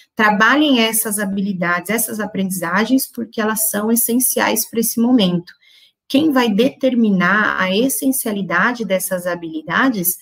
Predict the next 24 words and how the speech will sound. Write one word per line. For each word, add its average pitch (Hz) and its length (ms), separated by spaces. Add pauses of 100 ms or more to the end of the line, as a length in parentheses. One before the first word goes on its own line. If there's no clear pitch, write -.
(360)
é 208 160
todo, 208 840
toda 240 260
a - 20
situação 254 480
que - 80
vocês 254 240
estão 254 180
vivendo, 214 600 (300)
é 190 120
a 196 140
realidade 208 680
do 226 120
meu 247 180
aluno, 240 600
é 190 80
aquele 262 420
mapeamento 254 960
que - 80
eu 277 80
fiz 226 380
no 262 100
começo, 240 760 (280)
né, 190 280